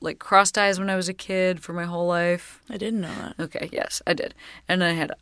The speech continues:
Speaker 1: wear an eye patch, and then I
Speaker 2: Mm.
Speaker 1: had a laser surgery when I was a kid, and special glasses. But then when I was twenty, so it would, like,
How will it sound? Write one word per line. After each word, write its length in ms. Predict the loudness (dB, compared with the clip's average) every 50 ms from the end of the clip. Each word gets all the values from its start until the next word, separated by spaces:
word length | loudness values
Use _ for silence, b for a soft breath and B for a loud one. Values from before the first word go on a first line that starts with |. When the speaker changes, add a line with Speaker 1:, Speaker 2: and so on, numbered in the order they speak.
| _ -10
Speaker 1:
wear 160 | -8 -6 -6
an 80 | 0 4
eye 220 | 6 8 8 8
patch, 560 | 6 4 6 6 8 8 6 6 4 0 -2
and 100 | 0 2
then 80 | 2 2
I 40 | 2
Speaker 2:
Mm. 60 | 2
Speaker 1:
had 160 | 0 0 -2
a 40 | 0
laser 380 | 0 2 2 4 4 2 2 2
surgery 420 | 2 2 2 0 0 0 0 0
when 120 | 0 0 0
I 80 | 0
was 120 | 0 -2 -2
a 40 | -4
kid, 500 | -6 -2 0 2 2 4 2 2 0 -4 b b b b b b b b
and 540 | -4 -2 0 0 0 0 0 -2 -2 -6 -8 _ _ _ _ _ _ -8
special 380 | -8 -4 -2 -2 -4 -4 -4
glasses. 1000 | 0 2 4 6 6 6 4 2 2 2 2 2 2 2 0 -2 -2 -4 -6 -8 b b b b b b b b
But 120 | -4 0
then 180 | 2 4 4 4
when 100 | 2 2
I 140 | 2 2 2
was 320 | 2 2 2 0 0 0 -2
twenty, 580 | -2 0 0 2 2 2 2 0 0 -2 -6 _ _ _ _ _ _ _ _ _ _ _ _ _ _ _ _ _ _ _ _ _ _ _ _ _ _ _ _ 0
so 220 | 2 6 8 8
it 100 | 8 6
would, 140 | 6 4 4
like, 460 | 6 6 6 6 4 0 -4 -16